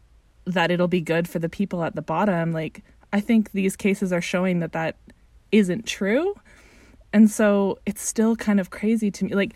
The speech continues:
he has no reason, like, he's making trillions of dollars, <laughs> you know, like,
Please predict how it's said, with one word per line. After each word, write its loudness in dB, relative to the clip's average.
he 2
has 0
no 4
reason, 2
like, 0
he's 0
making 2
trillions -4
of -20
dollars, 2
<laughs> -
you 10
know, 10
like, 2